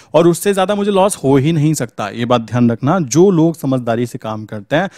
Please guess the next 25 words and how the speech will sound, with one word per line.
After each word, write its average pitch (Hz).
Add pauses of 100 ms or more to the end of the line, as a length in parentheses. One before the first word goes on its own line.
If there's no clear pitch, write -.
(220)
वो 180
यहाँ 180
पे 185
बार 143
बार 160
प्रॉफिट 139
गेन 135
कर 110
जाते 95
हैं। 98
अब 123
जैसे 139
बात 123
आती 120
है 127
अभी 120
यूएसडी 120
आईएनआर 110
का 143
overall 117
डाउन 110
ट्रेंड 110
चल 98
रहा 98
है, 98